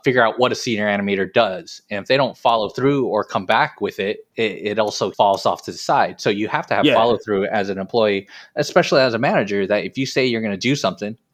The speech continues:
Speaker 1: you better do it. <laughs>
Speaker 2: For sure. I could respect that, right? Like, you can only,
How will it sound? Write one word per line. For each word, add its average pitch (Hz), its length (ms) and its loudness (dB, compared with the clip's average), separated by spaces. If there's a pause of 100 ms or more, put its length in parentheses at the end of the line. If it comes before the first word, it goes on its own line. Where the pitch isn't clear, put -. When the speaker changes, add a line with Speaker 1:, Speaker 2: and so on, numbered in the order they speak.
(240)
Speaker 1:
you 117 260 -4
better 120 240 2
do 135 220 4
it. 92 140 -2 (260)
<laughs> - 60 -2 (500)
Speaker 2:
For - 160 -8
sure. 127 200 0
I 117 80 2
could 160 160 0
respect 113 420 0
that, 95 160 -2
right? 101 180 -4
Like, 101 200 -4 (160)
you 120 140 0
can 143 120 2
only, 123 300 2